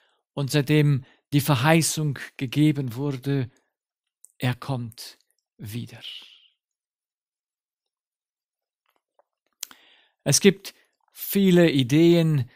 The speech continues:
die die Menschen so zusammengesammelt haben über die Wiederkunft Christi, über das Wie seines Kommens, über das Warum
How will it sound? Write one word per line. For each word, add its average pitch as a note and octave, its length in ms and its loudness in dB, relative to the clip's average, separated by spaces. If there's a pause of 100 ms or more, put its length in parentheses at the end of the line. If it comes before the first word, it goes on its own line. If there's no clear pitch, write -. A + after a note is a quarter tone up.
(360)
die C#3+ 300 2
die C3 100 0
Menschen D3 480 -2
so D3+ 380 0
zusammengesammelt C#3+ 1300 -4
haben D3+ 500 -2 (480)
über C#3+ 260 -2
die C3+ 440 0
Wiederkunft C3 720 -2
Christi, A#2+ 640 -8 (1400)
über D3+ 400 2 (480)
das C3+ 320 0
Wie F3+ 300 2
seines D#3+ 460 -2
Kommens, D3 840 -6 (520)
über C#3+ 480 0 (600)
das B2+ 320 0
Warum D3+ 600 2